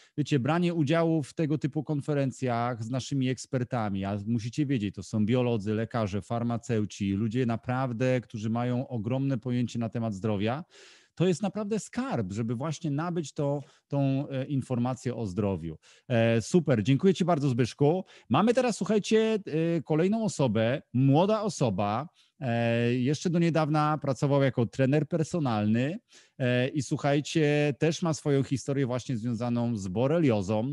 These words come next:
Dla mnie to było zaskoczenie, jak usłyszałem. Mówię: „Ty, Bartek? Niesamowite”. Także, e, też bym chciał, żebyśmy go tutaj, e, przywitali. E, to jest, słuchajcie, e, Bartłomiej Rzatkowski. E, Bartku, e, zapraszam cię serdecznie. Czy jesteś z nami?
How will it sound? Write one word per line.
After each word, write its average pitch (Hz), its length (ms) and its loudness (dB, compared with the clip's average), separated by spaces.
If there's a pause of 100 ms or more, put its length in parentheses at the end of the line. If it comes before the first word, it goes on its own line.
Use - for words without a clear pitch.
Dla 107 200 0
mnie 123 120 2
to 131 80 -2
było 123 180 2
zaskoczenie, 123 540 0
jak 101 200 -2
usłyszałem. 110 540 -4
Mówię: 98 220 0 (120)
„Ty, 139 300 -4
Bartek? 147 480 -6
Niesamowite”. 127 640 -4 (460)
Także, 139 640 4
e, 131 200 2
też 165 200 2
bym 180 120 2
chciał, 151 180 0
żebyśmy 143 280 0
go 135 120 2
tutaj, 143 420 2
e, 127 220 0
przywitali. 135 800 0 (220)
E, 120 340 4
to 151 140 2
jest, 165 200 0
słuchajcie, 151 720 0
e, 127 240 4
Bartłomiej 151 480 4
Rzatkowski. 170 840 0 (100)
E, 131 320 2
Bartku, 180 760 2
e, 135 280 0
zapraszam 139 500 0
cię 143 120 -2
serdecznie. 139 600 -2
Czy - 140 -6
jesteś 120 280 -2
z 104 40 0
nami? 147 360 0